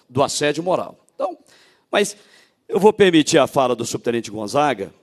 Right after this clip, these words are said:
que com certeza, subtenente Gonzaga, a sua indignação também foi igual à minha. Até porque a, os trabalhos da comissão transcorria, e eu havia dito para Vossa Excelência, uma, uma, uma audiência tranquila, serena,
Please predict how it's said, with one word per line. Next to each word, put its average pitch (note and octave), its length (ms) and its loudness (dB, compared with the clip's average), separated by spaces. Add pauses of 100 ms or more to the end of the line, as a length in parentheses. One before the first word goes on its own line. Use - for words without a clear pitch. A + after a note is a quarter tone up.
(100)
que C3+ 100 -14
com C#3+ 160 -4
certeza, C3+ 500 -2
subtenente A2+ 300 -6
Gonzaga, G2+ 460 -6
a A#2+ 40 -6
sua C3+ 200 -8
indignação B2+ 600 -4
também A#2+ 320 -4
foi C3 480 -4 (300)
igual A2 200 0
à C3+ 80 0
minha. F#2+ 300 -8 (340)
Até D#3 280 -4
porque D#3 420 -2 (120)
a, C3+ 520 -2 (100)
os A2 140 -16
trabalhos C3 400 0
da B2+ 100 -2
comissão C3+ 440 -6
transcorria, C#3+ 640 -4 (360)
e B2 80 -4
eu C3+ 120 4
havia C3+ 260 2
dito D3+ 180 -2
para D3 100 0
Vossa C#3+ 220 0
Excelência, A#2+ 380 -4
uma, C3 80 -12 (100)
uma, C3+ 280 -14 (220)
uma C3 100 -4
audiência B2+ 360 -4
tranquila, C3 560 -6
serena, C#3+ 540 -6